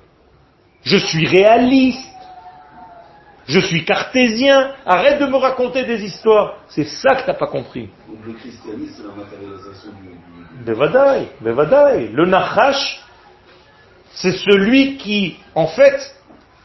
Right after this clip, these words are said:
Speaker 1: a pris la place de Dieu et l'a transformé en homme. Qu'est-ce que c'est que cet homme-là ? Pour eux, c'est devenu Dieu.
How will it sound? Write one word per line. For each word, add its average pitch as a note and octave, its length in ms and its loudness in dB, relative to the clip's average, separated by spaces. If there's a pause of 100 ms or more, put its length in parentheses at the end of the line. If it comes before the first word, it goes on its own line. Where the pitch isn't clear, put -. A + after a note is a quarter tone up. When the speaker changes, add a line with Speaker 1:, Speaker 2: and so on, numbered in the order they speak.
(160)
Speaker 1:
a F3+ 240 2
pris D4 240 2
la A#3 140 2
place B3 360 0
de B3 120 -4
Dieu D#4+ 280 2
et A#3 40 4
l'a F#3+ 140 4
transformé A#3+ 540 -2
en F#3 200 0
homme. F#3+ 200 -4 (2250)
Qu'est-ce F#3+ 200 0
que G3+ 100 2
c'est G#3 460 2
que D3+ 360 2 (160)
cet D#3+ 280 -2
homme-là ? E3 580 2 (1000)
Pour F3 280 4
eux, E3+ 60 4
c'est F3 140 2
devenu D#3 340 2
Dieu. A#3 360 0